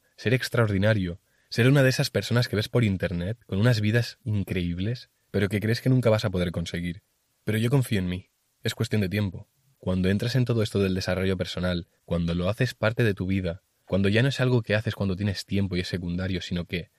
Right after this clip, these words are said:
tu vida entera se basa en el desarrollo personal, en el kaizen, en la mejora continua e infinita, entonces es imposible no acabar teniendo una vida extraordinaria. Einstein dijo, "Locura es hacer lo mismo una y otra vez esperando obtener resultados diferentes.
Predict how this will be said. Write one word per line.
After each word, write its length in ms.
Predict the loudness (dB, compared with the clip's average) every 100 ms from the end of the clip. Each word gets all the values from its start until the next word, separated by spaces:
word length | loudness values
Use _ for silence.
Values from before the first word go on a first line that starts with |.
| _ _ -6
tu 140 | 0
vida 240 | 2 4
entera 320 | 4 2 0 0
se 120 | 0
basa 260 | -2 -2
en 40 | -2
el 80 | -2
desarrollo 400 | -4 -2 -2 -2
personal, 480 | -4 -4 -4 -4 -8 _
en 120 | -8 -6
el 160 | -4
kaizen, 480 | -2 -2 -2 -6 -8 -6
en 80 | -6
la 60 |
mejora 280 | -4 -2 -2
continua 440 | 0 0 0 0
e 40 | -2
infinita, 600 | -4 -6 -4 -4 -6 -10 _ -8
entonces 360 | -2 0 2 2
es 100 | 0
imposible 480 | 0 0 0 0
no 140 | 2 0
acabar 300 | 2 0 0
teniendo 340 | -2 0 0
una 140 | -2 -2
vida 160 | -2
extraordinaria. 760 | -6 -6 -6 -4 -2 -2 -4 -12 _ _ _ _
Einstein 460 | 0 2 2 0 2
dijo, 440 | 0 -2 -6 -12 _ -6
"Locura 420 | -2 -2 0 0
es 100 | 0
hacer 200 | -2 0
lo 80 | 2
mismo 320 | 2 0 0
una 160 | 2 2
y 60 |
otra 180 | 0 0
vez 160 | -2 -4
esperando 360 | -6 -4 -2
obtener 280 | -2 -2 -4
resultados 440 | -4 -8 -6 -6 -6
diferentes. 640 | -4 -2 -2 -2 -12 -18